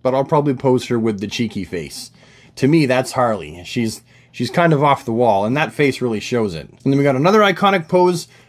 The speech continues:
of Harley there, straight out of the comic books, leaning forward. You can see she's got a lot of articulation points, as we would expect, because she's a Mafex figure.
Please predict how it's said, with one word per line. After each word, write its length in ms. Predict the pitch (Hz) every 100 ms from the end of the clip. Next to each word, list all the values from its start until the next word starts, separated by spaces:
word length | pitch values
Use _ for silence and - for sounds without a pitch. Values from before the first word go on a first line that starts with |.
| -
of 160 | 156
Harley 320 | 156 165 160 156
there, 380 | 156 151 143 - -
straight 420 | - - 131 147
out 120 | 160
of 80 | 151
the 80 | 147
comic 460 | 139 151 147 139 -
books, 440 | 135 139 - - _ _
leaning 220 | 113 107
forward. 440 | 107 - 147 143 151
You 80 | 151
can 120 | 170
see 200 | - 233
she's 240 | - 165
got 180 | 156 147
a 40 |
lot 280 | 120 120 135
of 60 | 135
articulation 640 | 123 139 127 123 120 113
points, 180 | 131 123
as 260 | 156 175
we 80 | 175
would 120 | 175
expect, 480 | 165 - - 151 -
because 320 | 139 - 131
she's 340 | 127 - 135 117
a 120 | 113
Mafex 580 | 113 127 127 127 117 -
figure. 440 | - 107 110 147